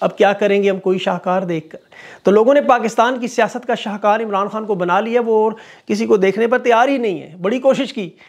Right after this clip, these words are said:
नवाज शरीफ का खिताब सुने वही रोना, "क्यों निकाला, क्यों डाला, क्यों जेल में बुलाया, क्यों वापस <laughs> लेकर ला रहे हो?" नून लीग समेत इन तमाम लोगों के पास, यकीन करें, इनसे बात करें, इनके पास कोई बयानिया नहीं है। क्या बात करें, क्या सवाल करें इनसे?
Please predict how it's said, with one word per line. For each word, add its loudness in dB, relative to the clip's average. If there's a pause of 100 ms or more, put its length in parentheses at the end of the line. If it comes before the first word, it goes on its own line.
(380)
नवाज 4
शरीफ -6
का 2
खिताब 0
सुने -4
वही -4
रोना, -2
"क्यों -6
निकाला, 2
क्यों -8
डाला, 2
क्यों -8
जेल -2
में -4
बुलाया, -2
क्यों -6 (360)
वापस -2
<laughs> -14
लेकर -6
ला -6
रहे -14
हो?" -18 (1400)
नून 6
लीग 4
समेत 2
इन 4
तमाम 2
लोगों 2
के -4
पास, -2
यकीन -6
करें, 0
इनसे -4
बात 2
करें, -2
इनके -6
पास -2
कोई -2
बयानिया 2
नहीं -2
है। -4
क्या 0
बात 0
करें, -8
क्या 0
सवाल -2
करें -14
इनसे? -20